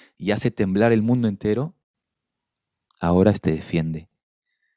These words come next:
Ahora está por ti. Ahora te abraza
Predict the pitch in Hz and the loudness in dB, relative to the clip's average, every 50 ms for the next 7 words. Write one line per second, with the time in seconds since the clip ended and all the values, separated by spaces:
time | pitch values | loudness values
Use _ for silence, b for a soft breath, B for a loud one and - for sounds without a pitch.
0 | _ _ _ _ _ _ _ _ _ _ _ _ _ _ _ _ _ _ _ _ | _ _ _ _ _ _ _ _ _ _ _ _ _ _ _ _ _ _ _ _
1 | _ _ _ _ _ _ _ _ _ _ _ _ _ _ 87 87 87 82 85 - | _ _ _ _ _ _ _ _ _ _ _ _ _ _ 2 4 4 4 2 -2
2 | - 87 - - 85 - - - - 98 85 82 - _ _ _ _ _ _ _ | -4 -2 0 0 0 0 -2 -4 -2 -2 -2 -2 -6 _ _ _ _ _ _ _
3 | _ _ _ _ _ _ _ _ _ _ _ _ _ _ _ _ _ _ _ _ | _ _ _ _ _ _ _ _ _ _ _ _ _ _ _ _ _ _ _ _
4 | _ _ _ _ _ _ _ _ _ _ _ _ _ _ _ _ _ _ _ _ | _ _ _ _ _ _ _ _ _ _ _ _ _ _ _ _ _ _ _ _
5 | _ _ _ _ _ _ _ _ _ _ _ _ _ _ _ _ _ _ _ _ | _ _ _ _ _ _ _ _ _ _ _ _ _ _ _ _ _ _ _ _
6 | _ _ _ _ _ _ - 90 92 98 95 - 98 85 - - 98 98 - - | _ _ _ _ _ _ -8 -4 -4 -4 -2 -4 -4 -4 -2 -4 -4 -6 -6 -8
7 | - 113 - _ | -10 -12 -12 _